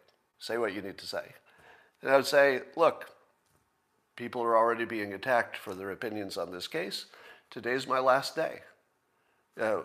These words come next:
what do we need to do to make this civilized? Because today's my last day as a juror." What would happen? That would be the end of the case, wouldn't it? I mean, maybe they replace me,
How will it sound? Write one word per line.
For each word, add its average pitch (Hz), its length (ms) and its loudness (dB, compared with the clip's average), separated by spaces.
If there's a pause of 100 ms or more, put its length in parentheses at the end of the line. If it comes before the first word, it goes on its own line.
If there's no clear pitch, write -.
what 120 220 2
do 123 60 0
we 127 120 0
need 131 200 -4
to 123 60 -10
do 123 260 -4
to 110 160 -12
make 110 220 -8
this - 380 -6
civilized? 98 840 -6
Because 104 420 -6
today's 107 420 -6
my 104 140 -4
last 98 320 -2
day 92 80 -6
as 104 160 -8
a 120 40 -12
juror." 156 380 -8 (1500)
What 127 180 0
would 139 100 -2
happen? 165 260 0 (1800)
That 143 120 2
would 151 80 2
be 156 80 2
the 160 120 0
end 156 120 2
of 156 80 -6
the 156 60 -6
case, - 340 -4
wouldn't 117 200 -8
it? - 60 -20 (220)
I 92 40 -10
mean, 98 220 -10
maybe 95 220 -8
they 104 120 -4
replace 117 460 -4
me, 160 160 -8